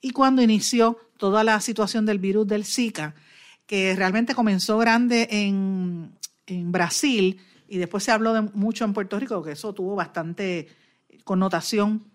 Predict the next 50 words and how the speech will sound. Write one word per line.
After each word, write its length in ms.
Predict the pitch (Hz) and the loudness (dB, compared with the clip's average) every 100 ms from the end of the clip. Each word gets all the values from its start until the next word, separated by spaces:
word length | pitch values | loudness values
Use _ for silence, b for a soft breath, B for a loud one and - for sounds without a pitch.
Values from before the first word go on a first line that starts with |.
| _ - | _ -14
en 160 | 175 | -8
la 160 | 175 160 | -6 -4
proyección 480 | 185 165 151 190 185 | -4 -4 -4 -4 -2
pública 380 | 233 208 202 | -2 -2 0
de 80 | 196 | 0
Puerto 260 | 190 185 196 | 0 -2 -4
Rico, 200 | 240 214 | -4 -4
que 80 | 160 | -6
ha 40 | |
sido 240 | - 190 | -8 -8
negativa 440 | 190 185 175 196 185 | -6 -4 -4 -4 -4
desde 180 | 160 160 | -4 -6
ese 160 | 202 | -6
momento, 340 | 190 180 214 220 | -6 -6 -4 -4
desde 180 | 165 | -6
el 60 | 156 | -8
dos 120 | 156 | -8
mil 120 | 165 | -6
dieciséis 400 | 156 180 196 175 | -4 -6 -4 -6
para 200 | 165 156 | -6 -8
acá. 200 | 135 - - b b _ | -8 -14 -20 b b _
En, 260 | 180 160 156 B B B - _ | -12 -12 -14 B B B -20 _
desde 240 | 185 185 | -2 2
hace 120 | 262 381 | 2 2
unos 160 | 370 | 2
años, 180 | 349 285 | 2 2
pero 160 | 202 180 | 2 0
el 60 | 180 | 0
dos 100 | 190 | 0
mil 140 | 208 | 0
dieciséis, 400 | 247 254 269 254 | -2 -4 -8 -8
pues 140 | 208 190 | -8 -10
ese 180 | 170 | -10
tema, 260 | 214 202 208 | -12 -8 -8
pues 140 | 190 | -8
ustedes 220 | 170 180 196 | -10 -8 -6
recordarán 380 | 214 196 208 | -2 -2 -2
que 100 | 214 | -2
le 80 | 180 | -2
dio 100 | 175 | -2
bien 180 | 190 202 | -2 0
duro, 220 | 202 226 | 0 0
cancelaron 480 | 202 170 170 156 196 | -2 -8 -10 -8 -6
juegos 240 | 208 196 | -4 -4
de 80 | 190 | -4
béisbol 440 | 180 170 - 202 190 | -6 -6 -4 -4 -4
y 60 | |
todo 160 | 165 160 | -6 -8
lo 120 | 165 | -10
demás. 240 | 156 135 | -12 -16